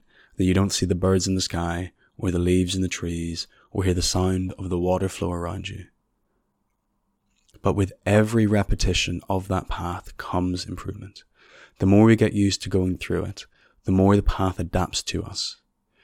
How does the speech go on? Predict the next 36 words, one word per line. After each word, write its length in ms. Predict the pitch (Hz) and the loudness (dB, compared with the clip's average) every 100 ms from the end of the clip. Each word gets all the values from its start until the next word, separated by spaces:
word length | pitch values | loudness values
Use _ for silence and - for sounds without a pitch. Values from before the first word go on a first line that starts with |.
| _ - | _ -4
The 80 | 95 | -2
soil 400 | - 101 101 104 | 2 4 4 4
becomes 300 | 101 95 90 | 2 -2 -2
denser 540 | 98 92 - 90 92 _ _ - | -2 -4 -4 -6 -8 _ _ -8
as 100 | 92 | -6
it 80 | - | -6
forms 520 | - 95 95 95 95 | -2 2 4 4 2
in 80 | 92 | 2
the 100 | 90 | 2
wake 340 | 90 85 - | 2 0 -6
of 140 | 101 87 | -10 -6
your 100 | 87 | -6
movement. 420 | 85 92 101 - _ _ _ _ _ _ - | -6 -8 -16 -18 _ _ _ _ _ _ -10
Creation 680 | - 95 98 95 - 101 98 | 2 4 4 4 0 -2 -6
follows 640 | - 95 95 90 90 87 - | -6 -2 0 0 -2 -6 -10
action, 460 | 85 - - 98 - _ _ _ _ _ _ _ - | -12 -10 -10 -10 -18 _ _ _ _ _ _ _ -8
and 140 | 95 | -2
action 500 | 90 - - 90 92 _ | -2 -2 -6 -6 -12 _
is 160 | - 98 | -14 -10
difficult. 540 | - 92 - - - _ _ _ _ _ _ _ _ - _ _ _ _ _ - | -6 -6 -8 -14 -20 _ _ _ _ _ _ _ _ -20 _ _ _ _ _ -2
But 140 | 107 | 2
I 80 | 104 | 2
bet 280 | 104 147 - | 2 0 0
you 100 | 131 | -2
could 180 | 117 - | -2 -2
probably 440 | - 123 117 107 | 2 2 4 4
navigate 520 | 104 101 98 95 90 | 4 4 4 2 0
the 60 | - | -2
path 360 | - 101 95 | 0 2 2
within 260 | 98 95 92 | 0 -2 -2
your 120 | 90 | -4
house 380 | 92 90 95 - | -4 -4 -4 -4
with 120 | 92 | -4
your 120 | 90 | -2
eyes 240 | 87 87 92 | -4 -4 -6
closed. 500 | - 107 104 - | -10 -12 -12 -14